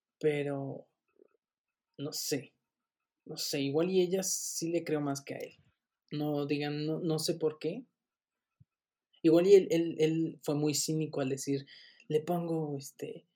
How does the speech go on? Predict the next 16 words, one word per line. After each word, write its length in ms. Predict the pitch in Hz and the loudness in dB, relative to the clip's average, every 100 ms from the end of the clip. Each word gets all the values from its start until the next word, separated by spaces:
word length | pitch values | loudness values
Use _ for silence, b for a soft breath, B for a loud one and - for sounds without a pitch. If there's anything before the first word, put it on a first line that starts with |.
| _ - | _ -8
como 300 | 143 135 139 | -6 -6 -2
cosas 400 | 156 160 147 147 | -2 0 -2 -2
más, 400 | 143 139 - - | -4 -4 -6 -8
este, 520 | - - - 156 - _ _ _ - - - - - | -10 -12 -18 -16 -18 _ _ _ -20 -18 -18 -18 -8
mis 200 | 151 143 | -6 0
trucos 380 | 165 160 151 143 | 0 2 0 0
gramaticales 1080 | 139 135 - - - 147 - 240 - - _ | -2 -6 -10 -8 -4 -4 -4 -10 -10 -14 _
y, 380 | 135 107 - - _ _ _ - - - - - | -8 -8 -14 -20 _ _ _ -20 -18 -10 -10 -10
este, 1040 | - 131 - - - - - - - - - | -12 -12 -12 -10 -8 -8 -10 -10 -10 -12 -10
uso 360 | 139 151 - 151 | -6 -2 2 2
latinismos". 1040 | 139 139 135 156 156 156 139 127 - - | 2 -4 -4 -2 -2 -2 -4 -4 -12 -18
O 80 | - | -10
sea, 400 | - 139 139 139 - _ | -6 -4 -4 -8 -14 _
tú, 300 | - 165 160 - _ _ _ _ _ _ _ _ _ | -2 -2 -2 -10 _ _ _ _ _ _ _ _ _
¿para 200 | - 139 | -10 -8
qué? 240 | 135 - | -10 -14